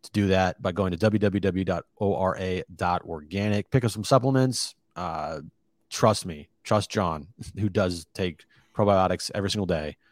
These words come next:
And I take the pre-workout when I work out. Uh, it's the best in the market. It'll feel better about yourself, and, uh, you'll thank us later.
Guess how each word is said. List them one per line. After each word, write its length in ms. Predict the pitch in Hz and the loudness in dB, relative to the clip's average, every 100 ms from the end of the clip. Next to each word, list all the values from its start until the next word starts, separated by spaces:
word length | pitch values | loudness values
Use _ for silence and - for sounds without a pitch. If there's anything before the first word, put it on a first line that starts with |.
| _ _ - | _ _ -14
And 120 | 90 | -6
I 80 | 87 | -4
take 140 | 101 | -2
the 80 | 85 | -2
pre-workout 640 | 78 98 95 87 80 80 - _ | 0 2 4 2 -2 -4 -6 _
when 140 | - 82 | -10 -6
I 60 | |
work 240 | 92 95 92 | -2 -2 -2
out. 260 | 71 73 _ _ _ _ | -4 -6 _ _ _ _
Uh, 200 | 87 80 76 | -8 -8 -8
it's 100 | - | -8
the 100 | 92 | 0
best 220 | 107 - | 2 2
in 60 | 107 | 0
the 40 | |
market. 500 | 98 92 - 92 90 _ | 0 0 -2 -4 -4 _
It'll 180 | 85 78 | -12 -8
feel 200 | - 101 | -2 2
better 180 | 104 95 | 4 4
about 220 | 95 90 | 4 2
yourself, 500 | 90 - 87 82 - | 0 0 -2 -2 -8
and, 240 | 87 82 80 | -14 -12 -10
uh, 200 | 78 78 | -8 -8
you'll 100 | 87 | -6
thank 160 | 80 85 | -4 -4
us 100 | 82 | -6
later. 260 | 73 71 | -8 -10